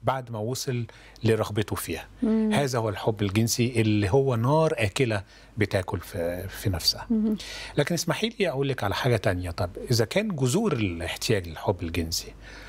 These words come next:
Speaker 1: أو إقبال ال-، الشخص على الجنس لدرجة حتى الإدمان،
Speaker 2: مم.
Speaker 1: إيه الحل؟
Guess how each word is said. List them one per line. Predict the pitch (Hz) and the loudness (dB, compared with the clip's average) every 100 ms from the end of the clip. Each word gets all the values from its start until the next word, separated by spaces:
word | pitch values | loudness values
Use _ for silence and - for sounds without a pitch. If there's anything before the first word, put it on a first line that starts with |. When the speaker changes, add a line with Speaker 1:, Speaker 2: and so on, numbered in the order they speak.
| - - | -4 0
Speaker 1:
أو | 151 | 0
إقبال | - 127 170 190 | 0 0 2 0
ال-، | 120 107 120 | -4 -6 -6
الشخص | 92 - 143 - - - | -4 0 0 0 -4 -2
على | 98 110 113 | 0 0 0
الجنس | 95 113 117 - - | 0 0 0 -2 -2
لدرجة | 104 123 123 104 | 0 0 0 -6
حتى | - 135 - 113 101 | -4 -4 -2 -2 0
الإدمان، | 104 98 104 95 101 85 80 - - - | -2 0 2 2 2 0 -8 -16 -20 -2
Speaker 2:
مم. | 233 220 214 - - | 0 2 -2 -8 -4
Speaker 1:
إيه | 240 | -2
الحل؟ | - - 80 | 0 -2 -2